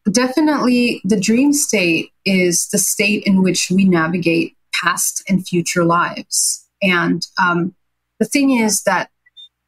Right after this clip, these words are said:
these timelines are not operating at a linear time, timescape. Everything is actually simultaneous. So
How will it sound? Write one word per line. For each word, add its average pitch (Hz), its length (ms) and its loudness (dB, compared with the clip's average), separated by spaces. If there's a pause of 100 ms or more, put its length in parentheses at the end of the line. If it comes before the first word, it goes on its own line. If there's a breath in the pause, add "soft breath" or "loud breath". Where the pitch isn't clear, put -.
(100)
these 262 260 2
timelines 202 800 2 (100)
are 196 180 2
not 202 560 2
operating 196 680 0
at 185 100 -2
a 185 80 2
linear 185 440 2
time, 170 480 0 (180)
timescape. 175 600 -2 (560)
Everything 226 520 0
is 196 200 0
actually 185 460 0
simultaneous. 170 1200 -2
So 175 500 0